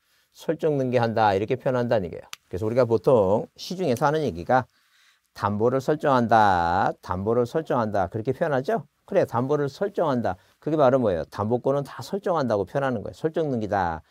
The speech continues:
설정이라고 얘기한다. 그런 얘기예요. 그래서 비로소 누가 이 병이라고 하는 사람은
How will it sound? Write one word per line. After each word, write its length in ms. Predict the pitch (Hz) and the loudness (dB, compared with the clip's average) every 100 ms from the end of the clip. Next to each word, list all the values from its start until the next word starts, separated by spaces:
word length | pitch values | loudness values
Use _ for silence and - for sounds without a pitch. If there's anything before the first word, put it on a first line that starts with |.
| _ | _
설정이라고 640 | _ - 185 160 127 107 98 | _ -10 -2 -2 0 0 0
얘기한다. 720 | 90 90 90 101 101 87 78 | -2 -4 0 4 6 4 2
그런 160 | 110 101 | -2 -6
얘기예요. 180 | 71 - _ _ _ | -6 -16 _ _ _
그래서 180 | - 135 | -2 -2
비로소 760 | 143 143 175 165 165 123 147 120 | -2 2 2 6 8 8 6 2
누가 360 | 120 147 123 | 4 6 6
이 220 | 104 131 160 | 4 0 -4
병이라고 600 | - 90 120 139 143 135 | -6 -4 -2 0 2 2
하는 200 | 127 120 | 2 0
사람은 460 | 123 117 160 240 | 0 0 -2 -6